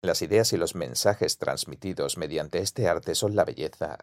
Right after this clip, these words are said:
la benevolencia, la luz y la esperanza. Por otro lado, las obras de arte corrompidas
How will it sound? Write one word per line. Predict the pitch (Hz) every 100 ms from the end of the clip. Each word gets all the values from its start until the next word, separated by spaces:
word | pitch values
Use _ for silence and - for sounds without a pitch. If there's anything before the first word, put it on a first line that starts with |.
| _
la | 98 90
benevolencia, | 78 69 60 76 - 76 57 -
la | 85 82
luz | 101 123 - _
y | 90
la | 71
esperanza. | 69 - 57 - - - - _ _
Por | - 76
otro | 76 92
lado, | 90 78 62 - -
las | 78 -
obras | 117 104 -
de | 71
arte | 92 - -
corrompidas | 80 - 73 - - 87 - -